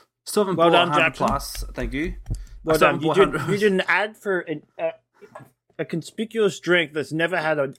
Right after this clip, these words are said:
Speaker 2: ad for it before. And then you went, "I'll just do one for Hungry Jack's 'cause I like Hungry Jack's."
Speaker 1: Yeah, which, this is weird 'cause I,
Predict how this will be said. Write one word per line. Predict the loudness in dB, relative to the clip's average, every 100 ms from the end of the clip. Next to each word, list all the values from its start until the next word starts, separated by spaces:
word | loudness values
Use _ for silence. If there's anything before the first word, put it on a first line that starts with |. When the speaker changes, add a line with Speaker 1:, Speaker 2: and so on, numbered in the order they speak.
| 0
Speaker 2:
ad | 0 0
for | -6 -6
it | -6
before. | -14 -10 -8 -8 -12 _ _ _ _ -20 _ _ -6
And | -2
then | 0
you | 0
went, | 2 0 4
"I'll | 4 4
just | 0 -2
do | 2 4
one | 4 2
for | 0
Hungry | -2 -2 -2
Jack's | 0 0 -2
'cause | -8 0
I | 4 4
like | 4 2 0
Hungry | -4 -2 -2
Jack's." | 0 -2 -2 -12 -18 -18 _ _ _
Speaker 1:
Yeah, | -2 -2 -2 -8 -18 -12
which, | -12 -10 -12 -10
this | -10 -8
is | -8
weird | -2 -2
'cause | -2 -2
I, | 0 0 0 -4 -8